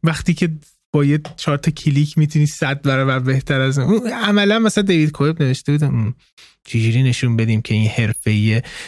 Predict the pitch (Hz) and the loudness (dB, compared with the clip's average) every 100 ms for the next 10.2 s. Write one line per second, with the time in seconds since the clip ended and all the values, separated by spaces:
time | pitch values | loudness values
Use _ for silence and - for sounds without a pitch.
0 | - 170 226 226 220 220 - 165 160 - | -2 2 4 4 4 2 0 -2 0 0
1 | 185 190 - 156 151 - 190 190 180 156 | 2 2 2 2 2 2 2 4 4 2
2 | 147 139 143 165 151 151 165 151 143 139 | 2 4 2 2 2 0 2 2 2 2
3 | 139 135 120 220 254 - 214 190 151 - | 2 2 2 0 -2 0 2 2 0 0
4 | 175 185 156 143 151 135 127 131 135 - | -2 0 0 2 2 0 -2 -4 -4 -10
5 | - - - 277 - 330 285 330 330 - | -4 0 2 0 0 0 -2 0 -2 0
6 | 320 277 - - 302 262 190 170 117 - | -4 -4 -6 -4 -2 -2 0 0 0 -2
7 | 113 117 - 110 110 113 - - - 127 | -2 -2 -2 -4 -2 -4 -6 -12 -8 -6
8 | 107 139 135 127 117 - 127 123 104 92 | -4 -2 0 0 -2 -2 -4 -2 -4 -6
9 | - - - - - - - 120 113 113 | -12 -20 -20 -20 -18 -20 -6 0 2 2
10 | 110 | 2